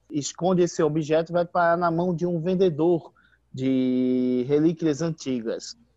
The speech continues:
Enquanto isso, também temos um mega empresário que está a ponto de falecer, que está atrás desse objeto para escapar do bico do urubu, enquanto seu sobrinho está torcendo para ele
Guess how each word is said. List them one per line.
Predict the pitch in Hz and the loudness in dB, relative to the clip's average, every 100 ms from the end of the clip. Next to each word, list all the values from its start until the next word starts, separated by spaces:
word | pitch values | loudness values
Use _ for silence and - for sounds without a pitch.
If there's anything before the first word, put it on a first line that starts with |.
| _ | _
Enquanto | 143 151 170 175 180 | -10 -4 -2 0 2
isso, | 196 202 | 2 0
também | - 180 160 | -2 0 0
temos | 160 147 139 147 | 0 0 0 -2
um | 156 147 | -4 0
mega | 151 196 | 2 4
empresário | 202 196 180 151 139 139 143 160 | 2 2 2 2 2 2 2 0
que | - | -2
está | 147 143 - - 131 131 123 120 117 113 113 _ - | -4 -4 -8 0 2 2 2 0 0 -2 -6 _ -4
a | 156 | -4
ponto | - 147 147 143 | -2 -4 -4 -4
de | 139 139 _ - | -8 -10 _ -4
falecer, | 170 175 165 - 147 190 _ _ _ | 0 0 -2 -2 -2 -4 _ _ _
que | |
está | - - | -8 -2
atrás | 196 202 190 | 0 2 2
desse | 185 190 - 180 175 165 156 151 139 135 127 117 - _ _ _ _ _ | 2 0 0 2 4 4 2 2 2 0 -2 -4 -8 _ _ _ _ _
objeto | 180 170 190 151 165 165 - | 0 2 4 4 2 2 0
para | 170 | -2
escapar | - 170 - 165 | 0 -2 2 0
do | 160 165 | 0 -2
bico | 147 175 185 | 0 -2 0
do | 170 | 4
urubu, | 180 180 156 123 113 - | 4 4 2 -2 -6 -8
enquanto | 143 151 170 - | -10 -2 -2 -2
seu | 180 | -4
sobrinho | - 175 143 170 | -2 -2 -2 -4
está | - 175 | -2 -2
torcendo | 180 170 180 185 | -2 -4 -4 -2
para | 185 | 0
ele | 180 180 175 | 2 2 -2